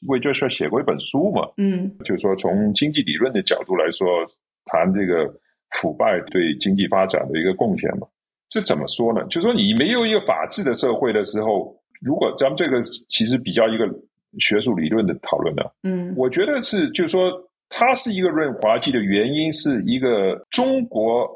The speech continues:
Speaker 1: 共产党七十年代、八十年代治下的共产党治下的中国是完全一个封闭的一个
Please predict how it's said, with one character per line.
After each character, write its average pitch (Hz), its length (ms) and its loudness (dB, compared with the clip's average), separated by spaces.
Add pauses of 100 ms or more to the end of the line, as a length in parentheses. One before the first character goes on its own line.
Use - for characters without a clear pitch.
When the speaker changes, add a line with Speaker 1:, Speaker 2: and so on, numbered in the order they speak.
(540)
Speaker 1:
共 233 180 0
产 143 260 0
党 143 120 2 (480)
七 220 260 4
十 202 140 0
年 131 240 2
代、 151 200 4 (320)
八 156 240 2
十 139 140 -6
年 117 180 0
代 123 120 2
治 127 300 0
下 123 140 4
的 98 120 2
共 147 220 -2
产 120 180 2
党 98 160 2
治 127 180 -2
下 113 160 4
的 90 80 0
中 131 280 -2
国 90 260 2
是 - 240 0
完 90 400 0
全 113 360 0
一 107 120 0
个 120 120 4 (120)
封 156 380 -2
闭 120 260 2
的 82 280 2
一 104 120 -4
个 95 280 2